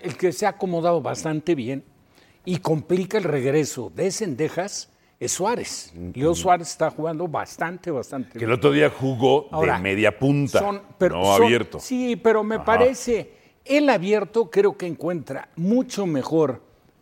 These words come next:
Speaker 1: eh, salida de jugada,
Speaker 3: De acuerdo.
Speaker 1: porque tiende por el perfil, que juega en perfil cambiado, tiende mucho a hacer diagonales.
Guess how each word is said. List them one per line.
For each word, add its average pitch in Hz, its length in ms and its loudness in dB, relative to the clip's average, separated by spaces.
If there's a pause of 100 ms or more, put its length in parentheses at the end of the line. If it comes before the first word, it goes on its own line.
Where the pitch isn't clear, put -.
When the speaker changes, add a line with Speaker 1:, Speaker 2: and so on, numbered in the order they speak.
Speaker 1:
eh, 120 720 -2 (440)
salida 190 720 2
de 170 100 4
jugada, 170 640 -4
Speaker 3:
De 104 140 -2
acuerdo. 82 260 -2
Speaker 1:
porque 175 260 2
tiende 196 460 -2
por 147 240 -2
el 143 160 -4
perfil, 165 560 -4
que 131 100 -4
juega 151 300 0
en 101 100 -10
perfil 117 480 -4
cambiado, 156 560 0 (360)
tiende 175 260 0
mucho 170 540 -4
a 131 80 -4
hacer 127 300 -4
diagonales. 123 720 -6